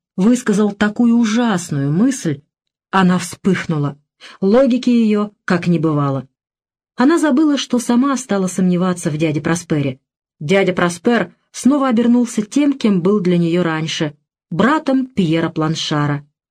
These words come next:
А Марис опять стал Марисом со станции, злюкой, насмешником, который всегда и во всём видит одно плохое.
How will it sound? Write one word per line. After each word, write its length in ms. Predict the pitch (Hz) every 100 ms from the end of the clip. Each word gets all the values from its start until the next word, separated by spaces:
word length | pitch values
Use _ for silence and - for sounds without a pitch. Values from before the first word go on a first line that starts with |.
| _ _ _ -
А 100 | 220
Марис 500 | 233 277 294 - - _ _ _
опять 360 | - - 320 320
стал 300 | - 269 262
Марисом 460 | 240 254 262 247
со 140 | 226 208
станции, 640 | - 180 175 175 170 165 - _ _
злюкой, 720 | 156 156 214 262 247 160 143 _
насмешником, 920 | 196 202 - 233 240 196 175 160 143 _ _ _ -
который 360 | 285 381 320
всегда 460 | 277 - 220 240 202
и 40 |
во 120 | 175
всём 380 | 175 - 330 - - -
видит 320 | 226 247 220
одно 280 | 160 170 196
плохое. 580 | 170 156 170 165 139